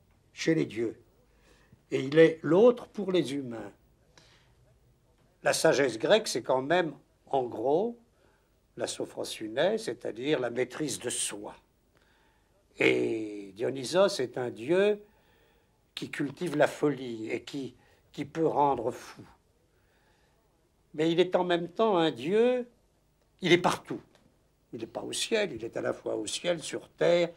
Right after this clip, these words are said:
il est partout et nulle part. Il est, il, il est invisible et imprévisible, et en même temps, il a une présence obsédante.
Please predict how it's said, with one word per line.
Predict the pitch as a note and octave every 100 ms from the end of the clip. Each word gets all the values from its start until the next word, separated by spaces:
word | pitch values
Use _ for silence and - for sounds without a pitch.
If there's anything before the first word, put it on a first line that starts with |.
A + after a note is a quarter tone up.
| - -
il | -
est | C#3+
partout | C#3+ - - F3
et |
nulle | C3+ C#3+ C3
part. | - A#2 G#2 G2 - _ - - -
Il | B2
est, | B2+
il, | A#2+ A#2 - _ -
il |
est | B2+ B2 _ -
invisible | D#3 B2+ D#3 A#2+ F3 D#3+
et |
imprévisible, | C#3+ C#3 - D3+ C#3+ A#2+ C#3+ F#3+ G3+ G#3+ - -
et | C#3+
en | E3
même | D3 C#3+
temps, | - G3+ A3+
il | F3
a | D#3+
une | D3+ C3
présence | - F#3 F3 C3 C3+ E3 - - - - _ _ _ _ _
obsédante. | E3+ E3+ - D#3+ C3+ C3+ D#3+ F3+ - -